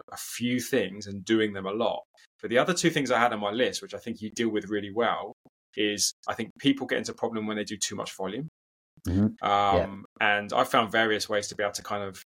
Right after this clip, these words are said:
Speaker 1: deal with that. I actually train fairly low volume. Um, I bring in deloads quite regularly. So I'm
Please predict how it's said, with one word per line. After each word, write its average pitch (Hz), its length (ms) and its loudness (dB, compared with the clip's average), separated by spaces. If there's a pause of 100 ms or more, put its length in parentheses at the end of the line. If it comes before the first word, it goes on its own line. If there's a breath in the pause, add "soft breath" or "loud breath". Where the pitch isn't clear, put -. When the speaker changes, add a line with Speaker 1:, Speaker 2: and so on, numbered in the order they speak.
(160)
Speaker 1:
deal 110 140 4
with 101 180 -2
that. 92 200 0
I 110 120 2
actually 127 260 0
train 113 320 -2
fairly 110 560 -2
low 107 180 2
volume. 107 680 -2
Um, 101 560 0
I 101 80 0
bring 107 220 -4
in 101 120 -8
deloads 110 540 0
quite 107 300 -2
regularly. 104 480 -4
So 107 180 0
I'm 110 160 -2